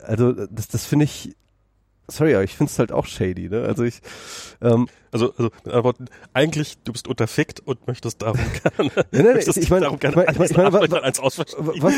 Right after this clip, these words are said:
Speaker 1: was da
Speaker 2: Der
Speaker 1: passiert
Speaker 2: scheiß Algorithmus verhindert, dass du jemanden findest.
Speaker 1: was, was da passiert, ist ja eigentlich, im Endeffekt werden ja,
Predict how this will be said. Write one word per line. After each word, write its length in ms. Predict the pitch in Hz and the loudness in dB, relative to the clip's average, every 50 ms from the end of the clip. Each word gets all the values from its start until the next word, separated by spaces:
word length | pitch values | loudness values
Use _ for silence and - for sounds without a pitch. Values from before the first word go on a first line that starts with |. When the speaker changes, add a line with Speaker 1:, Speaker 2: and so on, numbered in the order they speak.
| 160 143 143 | 2 2 2
Speaker 1:
was 160 | 135 - - - | -2 -2 2 2
da 80 | 196 | 0
Speaker 2:
Der 120 | - - 156 | 2 2 0
Speaker 1:
passiert 320 | - - 147 202 220 - | 0 2 2 2 2 0
Speaker 2:
scheiß 220 | - - 190 220 | 2 0 0 2
Algorithmus 580 | 165 143 139 160 156 - 202 240 - 180 156 - | 2 0 -2 -2 -2 -2 -4 -6 -6 -6 -10 -4
verhindert, 400 | - 156 165 202 233 180 - - | 0 0 0 2 0 -2 -2 -2
dass 120 | 160 - | -6 -6
du 80 | - 208 | -6 -6
jemanden 260 | 185 - - 135 139 | -6 -6 -6 -8 -8
findest. 420 | - - 165 147 147 131 - - - - 226 254 254 254 - - _ _ | -4 -4 -4 -2 -2 -2 -2 -2 -2 -2 0 0 0 -2 -2 -6 _ _
Speaker 1:
was, 220 | - 147 165 - - | 0 0 0 0 -2
was 120 | - - | -4 -4
da 80 | - - | -4 -2
passiert, 440 | - 156 143 - - 143 196 214 | 0 0 0 0 0 -2 -2 0
ist 140 | 180 160 - | 0 0 0
ja 100 | 165 147 | 0 2
eigentlich, 340 | 123 139 151 170 175 - - | 2 0 -2 -2 -4 -6 -6
im 120 | - 135 | -2 -2
Endeffekt 300 | 143 147 175 165 151 - _ | -2 0 0 -4 -6 -6 _
werden 300 | - 123 131 131 139 151 | -2 0 0 0 2 2
ja, 180 | 147 143 127 | 2 2 0